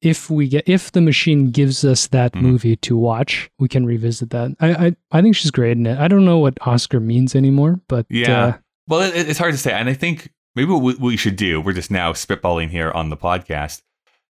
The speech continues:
Speaker 2: is, uh, maybe we should do, like, our own awards <laughs> at the very end of, like, of the things we've watched, what would we have given the awards to? And then take it from there. Um, that being said, so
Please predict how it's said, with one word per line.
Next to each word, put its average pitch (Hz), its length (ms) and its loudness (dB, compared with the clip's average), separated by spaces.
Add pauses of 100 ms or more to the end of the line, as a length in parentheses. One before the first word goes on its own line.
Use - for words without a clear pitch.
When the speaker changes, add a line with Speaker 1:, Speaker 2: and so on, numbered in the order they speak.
(140)
Speaker 2:
is, 92 460 -2
uh, 92 340 -2
maybe 113 280 2
we 107 100 0
should 98 260 -4
do, 92 480 -2 (120)
like, 85 160 -4
our 85 200 -2
own 87 240 -2
awards 82 640 -4 (140)
<laughs> - 140 -14
at 101 160 -6
the 110 60 -2
very 98 360 -4
end 85 320 -8
of, 80 80 -8
like, 82 160 -4
of 143 160 -4
the 170 80 0
things 139 240 0
we've 113 140 -2
watched, 117 360 -4
what 107 120 -4
would 95 180 -2
we 92 140 -4
have 80 160 -6
given 82 240 -6
the 78 100 -6
awards 76 460 -10
to? 73 260 -10 (100)
And 80 200 -10
then 78 240 -8 (100)
take 85 160 -10
it - 80 -16
from 98 120 -10
there. 113 200 -10 (580)
Um, 123 220 -4
that 156 240 -4
being 156 160 0
said, 87 300 -4
so 85 300 -4